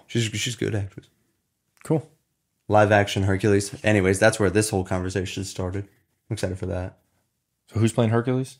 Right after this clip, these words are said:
Speaker 1: I don't know. Nobody
Speaker 2: Oh.
Speaker 1: yet. Everyone says Henry Cavill, but I feel like that's
Speaker 2: No,
Speaker 1: too obvious.
Speaker 2: yeah, no, not.
Speaker 1: 'Cause he was in
Speaker 2: 'Cause Hercules is blonde, right?
Speaker 1: Are they really gonna go?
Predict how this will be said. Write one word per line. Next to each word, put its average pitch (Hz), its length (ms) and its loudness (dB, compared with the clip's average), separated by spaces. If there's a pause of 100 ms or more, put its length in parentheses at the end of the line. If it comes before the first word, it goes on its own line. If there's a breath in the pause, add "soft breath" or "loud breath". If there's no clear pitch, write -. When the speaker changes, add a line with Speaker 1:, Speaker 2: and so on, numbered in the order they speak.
(140)
Speaker 1:
I 95 80 -4
don't 92 80 -2
know. 87 160 -6
Nobody 98 260 0
Speaker 2:
Oh. 95 40 2
Speaker 1:
yet. 95 240 -6 (1600)
Everyone 101 280 2
says 92 220 -2
Henry 90 220 -2
Cavill, 90 360 -6 (100)
but 139 100 0
I 156 100 2
feel 185 240 0
like 196 140 2
that's 131 140 4
Speaker 2:
No, 131 180 6
Speaker 1:
too 127 100 8
obvious. 98 460 2
Speaker 2:
yeah, 101 440 6
no, 95 520 4
not. 101 320 2 (360 soft breath)
Speaker 1:
'Cause 110 140 -2
he 131 100 4
was 127 100 2
in 98 380 0 (880)
Speaker 2:
'Cause 104 120 2
Hercules 120 380 6
is 85 100 -2
blonde, 90 440 4
right? 85 340 4 (1080)
Speaker 1:
Are 101 80 0
they 98 100 2
really 95 240 0
gonna 95 160 -2
go? 95 380 0